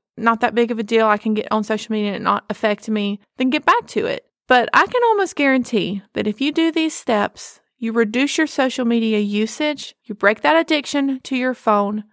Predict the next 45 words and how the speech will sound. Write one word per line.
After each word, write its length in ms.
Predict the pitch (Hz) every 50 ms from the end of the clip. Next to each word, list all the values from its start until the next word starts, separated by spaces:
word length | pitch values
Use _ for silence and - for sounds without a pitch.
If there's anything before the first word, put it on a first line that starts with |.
| _ _
you 180 | - 226 240 247
won't 260 | 233 233 226 220 -
wanna 220 | 196 185 180 196 208
go 180 | 202 - 226
back. 440 | 220 - - - - - - - - _ _ _ _ _ _ -
And 220 | - 220 208 214
then 160 | 220 220 208
that's 340 | 208 214 214 277 359 - -
motivation 600 | 285 240 226 214 208 202 202 196 196 - 226 214
enough 340 | 208 202 196 196 196 190 _
that 120 | - 208
when 180 | 208 208 196 202
you 180 | 196 190 180 180 _
do 240 | - 214 196 190 202
get 180 | 202 254 240 262
on 140 | 269 277
social 380 | 269 - 311 302 302 - - 320
media, 420 | 320 320 320 320 311 320 320 320 -
it's 200 | 247 233 - - - -
easy 420 | 240 262 277 294 285 269 269 247
to 80 | 226 214
keep 280 | 214 - - 208 -
those 240 | - 233 220 208 214
boundaries. 760 | - 208 190 185 190 202 208 247 277 294 302 302 285 - - -
I 80 | - 262
don't 100 | 285 277
have 160 | 247 294 285
to 80 | - -
set 180 | - 233 202
a 60 | 196
timer. 540 | 190 - 214 - - - - - 254 254 - -
I 100 | - 220
don't 180 | 240 - 233
have 280 | 226 254 247 240 - -
to, 340 | - - 247 233 233 226 233 -
you 140 | 233 254 247
know, 100 | 226 214
do 240 | 202 - 285 311
all 140 | 294 262 247
these 180 | 226 202 202 -
things 240 | 214 202 196 190 202
anymore 300 | 202 196 202 202 202 196
because 520 | 208 202 - - 220 208 208 202 - - - _ _ -
it's 180 | 240 240 - -
not 420 | 254 240 240 233 226 226 220